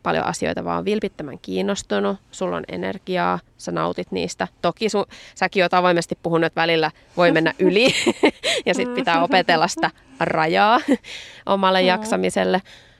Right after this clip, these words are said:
Speaker 1: Mutta sitten taas, taas mä oon esimerkiksi hirveän herkästi kuormittuva ihminen.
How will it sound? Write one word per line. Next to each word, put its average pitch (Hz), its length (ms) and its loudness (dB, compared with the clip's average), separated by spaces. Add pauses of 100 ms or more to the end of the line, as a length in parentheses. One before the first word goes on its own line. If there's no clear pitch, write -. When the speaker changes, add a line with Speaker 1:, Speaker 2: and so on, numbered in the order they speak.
(280)
Speaker 1:
Mutta 208 460 0
sitten 190 400 -2 (100)
taas, 175 440 0 (1040)
taas 180 320 0 (460)
mä 208 180 2
oon 196 120 4
esimerkiksi 185 440 -2
hirveän 202 320 0
herkästi 226 600 0 (100)
kuormittuva 175 720 0
ihminen. 185 600 -6